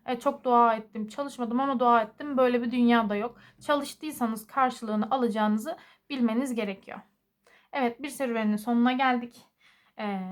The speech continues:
gerçekten zordu.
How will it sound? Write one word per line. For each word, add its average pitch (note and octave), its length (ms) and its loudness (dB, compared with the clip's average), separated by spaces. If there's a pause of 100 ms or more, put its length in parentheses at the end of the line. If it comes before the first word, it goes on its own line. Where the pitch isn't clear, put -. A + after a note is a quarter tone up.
(800)
gerçekten C4 680 -4 (1300)
zordu. A#3+ 680 2